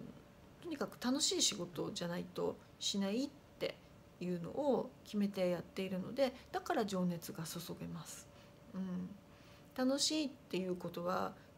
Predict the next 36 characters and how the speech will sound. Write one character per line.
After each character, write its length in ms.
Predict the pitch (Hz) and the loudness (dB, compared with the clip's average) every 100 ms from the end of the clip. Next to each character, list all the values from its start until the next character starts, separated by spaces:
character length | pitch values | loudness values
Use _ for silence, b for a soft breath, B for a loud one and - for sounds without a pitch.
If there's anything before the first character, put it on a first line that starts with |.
| - | -4
ま 80 | 233 | -2
あ、 20 | |
人 240 | - - | -2 -4
と 120 | 247 254 | -2 0
触 140 | 247 | 6
れ 140 | 254 | 8
合 80 | 262 | 8
う 40 | 233 | 4
こ 100 | - | -2
と 100 | 147 | -6
で 100 | 170 | -6
楽 200 | 185 170 | -4 -2
し 100 | 175 | -2
さ 120 | - - | -2 -6
と 120 | - | -8
か、 120 | 156 | -8
ま 100 | 151 | -6
あ、 100 | - | -6
い 40 | |
ろ 120 | 175 180 | -4 -2
い 20 | |
ろ 160 | 180 185 | -2 -4
あ 40 | |
っ 40 | 185 | -8
た 100 | - | -8
り 80 | 170 | -8
も 160 | 160 | -8
す 180 | 165 - | -8 -4
る 120 | 202 | 0
ん 80 | 196 | 0
で 100 | 170 | -2
す 140 | 139 - | -6 -8
け 100 | 156 | -10
れ 80 | 147 | -6
ど 80 | |
も、 360 | 180 190 196 180 | -4 2 2 0